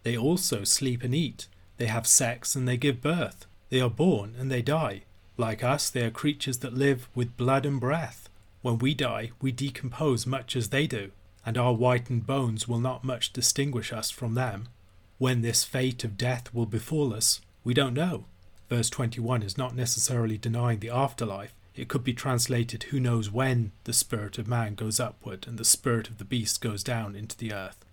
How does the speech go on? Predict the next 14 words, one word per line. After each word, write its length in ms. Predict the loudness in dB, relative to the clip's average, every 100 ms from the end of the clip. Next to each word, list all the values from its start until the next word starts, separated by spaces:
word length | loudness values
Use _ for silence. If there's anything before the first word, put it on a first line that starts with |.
| -6
as 100 | -2
Frederick 480 | 2 2 0 -4
suggests. 720 | 0 0 0 -8 -4 2 2 0 -14 -20 -20 -2
Later 340 | 4 4 4 2
on, 140 | 2
the 40 |
preacher 400 | -2 -4 -4 -4
will 160 | -4 0
say 320 | 2 2 0
in 120 | -6
chapter 340 | -4 -4 -6 -12
twelve, 360 | -4 -2 -2
verse 180 | -2 2
seven, 380 | 4 2 -2 -8